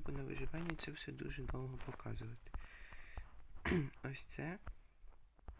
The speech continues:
Тут є на цьому світі, м, різні країни.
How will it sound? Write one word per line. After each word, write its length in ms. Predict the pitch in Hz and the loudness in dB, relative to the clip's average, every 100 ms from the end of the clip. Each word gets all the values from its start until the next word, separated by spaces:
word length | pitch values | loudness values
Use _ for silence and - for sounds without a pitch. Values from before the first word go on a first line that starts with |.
| - | -4
Тут 260 | 156 156 - | -2 -2 -2
є 320 | 143 139 131 - 131 | -2 0 2 2 2
на 100 | 131 | -2
цьому 260 | 135 131 | -4 -4
світі, 600 | - - 131 - 123 117 - - | -6 -4 -4 -4 -8 -8 -10 -8
м, 120 | 117 117 | -6 -4
різні 380 | 131 135 131 123 | 0 0 0 -2
країни. 640 | - 123 117 110 113 | 0 2 4 2 2